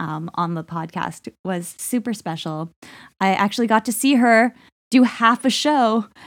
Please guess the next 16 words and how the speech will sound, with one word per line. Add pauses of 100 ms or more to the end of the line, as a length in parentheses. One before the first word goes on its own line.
(160)
as
Juliet
<laughs>
in
Toronto,
uh,
because
she
plays
Judith
and
covers
Juliet. (100)
And (800)
she's
just